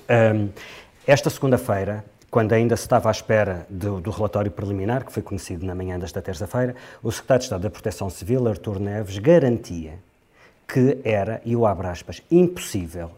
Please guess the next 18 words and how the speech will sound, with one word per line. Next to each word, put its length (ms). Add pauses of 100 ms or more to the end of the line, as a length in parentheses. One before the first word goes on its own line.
vírgula, 600 (180)
absolutamente 1040
impossível, 800 (260)
fecha 480
aspas, 440 (400)
que 80
tivesse 400
havido 240
tentativas 480
de 80
contacto 420
telefónico 760 (540)
que 60
ficassem, 560
que 80
não 80
fossem 300
atendidas, 640